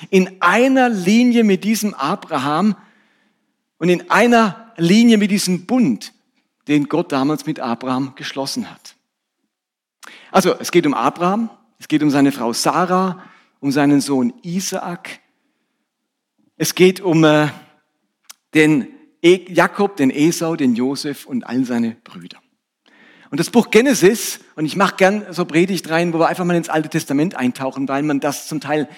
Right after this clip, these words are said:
nicht so gut kennt oder weil einem die Geschichten, äh, vielleicht nur oberflächlich vertraut sind.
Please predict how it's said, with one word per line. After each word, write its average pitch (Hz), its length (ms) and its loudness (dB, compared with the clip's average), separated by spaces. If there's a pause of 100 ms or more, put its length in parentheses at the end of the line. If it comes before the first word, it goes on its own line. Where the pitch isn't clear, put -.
(140)
nicht 160 200 -4
so 170 120 -4
gut 160 220 -8
kennt 180 360 -2
oder 123 240 -8
weil 131 160 -2
einem 135 160 -2
die 131 120 -6
Geschichten, - 600 -8 (340)
äh, 143 100 -4
vielleicht 151 200 -4
nur 160 140 -4
oberflächlich 151 600 -2
vertraut 110 440 -14
sind. - 400 -20